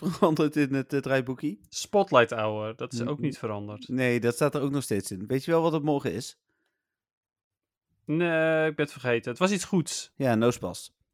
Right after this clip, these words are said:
Speaker 2: Ja, precies. Iets wat ik nog shiny moest.
Speaker 1: Ja. Ja, ik ook.
Speaker 2: Yes.
Speaker 1: Ja, over shinies gesproken, hè, die Ultra Unlock bonus. Dat is wel, eh, maar daar gaan we het zo over hebben.
Speaker 2: Oké.
Speaker 1: <laughs> Heb je het niet gezien?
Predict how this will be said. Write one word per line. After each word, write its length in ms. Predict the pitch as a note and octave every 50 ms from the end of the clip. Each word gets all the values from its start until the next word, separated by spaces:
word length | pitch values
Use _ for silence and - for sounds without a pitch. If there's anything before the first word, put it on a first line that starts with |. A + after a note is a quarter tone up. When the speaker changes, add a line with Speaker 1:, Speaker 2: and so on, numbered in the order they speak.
| _ _ _ _
Speaker 2:
Ja, 180 | - F3+ F#3 E3
precies. 420 | - F3 - - F3+ C#3+ C3 -
Iets 140 | D#3 D3 -
wat 100 | - D#3+
ik 60 | D#3
nog 120 | D#3+ D3+ -
shiny 300 | - D#3+ D3+ D3+ D3 C3
moest. 400 | A#2+ A2+ A2+ A#2 - - - _
Speaker 1:
Ja. 220 | - B2+ B2 B2 - _ _ _ _ _ _ _ _ _ _
Ja, 200 | - A#2+ A2+ -
ik 180 | G2 F#2+ -
ook. 120 | A#2+ C3 B2+
Speaker 2:
Yes. 600 | B2+ B2+ A#2+ A#2 - - A#2 - - - - _ _ _ _ _ _ _
Speaker 1:
Ja, 260 | _ C3+ C#3 B2+ - _ - - -
over 200 | _ A#2+ G#2 G2
shinies 380 | - - C3+ D#3 F3+ E3+ C3+ -
gesproken, 440 | - A2 - - A2+ G#2+ G2 - G#2+
hè, 60 | A2+
die 120 | A#2 A#2
Ultra 300 | A2 G#2+ G#2+ - A2+ A2
Unlock 200 | B2+ D#3 E3 D#3
bonus. 420 | - B2+ G#2+ G2+ F#2 F2 F2 - -
Dat 200 | - C3 C#3+ D#3
is 160 | C3+ - -
wel, 280 | - F2 E2+ E2+ F2 F2+
eh, 60 | F2+ F2+ F#2 F#2 F#2+ F#2+ G2 G2
maar 140 | F#2+ G2+ A2
daar 20 |
gaan 80 | A#2 A2+
we 60 | B2+
het 100 | B2 A#2+
zo 180 | - C3+ A#2+ G2
over 180 | F2+ F2 E2+
hebben. 280 | F2 F#2 G2 B2+ E3 - _ _ _ _ _ _ _ _ _ _ _
Speaker 2:
Oké. 600 | - E3+ E3+ - C3+ C3+ C3+ C3+ C#3 C#3 C#3+ C#3+ - _ G3 - - B2+ B2 -
Speaker 1:
<laughs> 600 | - - _ _ - - - - - - - -
Heb 100 | - B2
je 60 | - D#3
het 100 | D3 D#3+
niet 120 | E3 D#3
gezien? 360 | E3+ D#3 C#3 C3 A2+ B2 F#3+